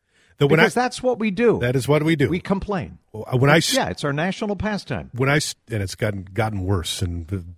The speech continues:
Speaker 1: social media
Speaker 2: Yeah.
Speaker 1: has made it ten times worse. But when I started
Speaker 2: Yeah.
Speaker 1: here way back in two thousand one, I remember reporting on, on some storm that was coming, and I got, and it wasn't nearly as bad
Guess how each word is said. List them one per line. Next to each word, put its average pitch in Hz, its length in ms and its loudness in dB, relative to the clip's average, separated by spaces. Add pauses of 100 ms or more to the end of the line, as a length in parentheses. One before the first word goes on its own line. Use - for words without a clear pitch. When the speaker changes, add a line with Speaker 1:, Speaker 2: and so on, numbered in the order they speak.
Speaker 1:
social 139 360 0
media 120 220 4
Speaker 2:
Yeah. 113 40 4
Speaker 1:
has 110 100 0
made 110 160 2
it 101 160 -6
ten 131 280 0
times 92 340 -2
worse. 92 340 -6 (220)
But 131 100 2
when 139 120 4
I 196 80 6
started 175 480 2
Speaker 2:
Yeah. 104 80 -2
Speaker 1:
here 107 160 2
way 127 220 2
back 131 340 2
in 101 60 -4
two 123 140 -4
thousand 110 380 0
one, 92 180 -4
I 95 40 -4
remember 101 480 -2 (420)
reporting 120 480 2
on, 104 380 0
on 98 420 -2 (180)
some 113 200 -2
storm 113 340 2
that 104 120 0
was 95 120 -2
coming, 92 400 -4
and 85 100 -8
I 82 40 -8
got, 104 240 -8 (120)
and 123 80 -2
it 107 120 -2
wasn't 131 400 0
nearly 131 420 2
as 104 100 0
bad 113 520 -4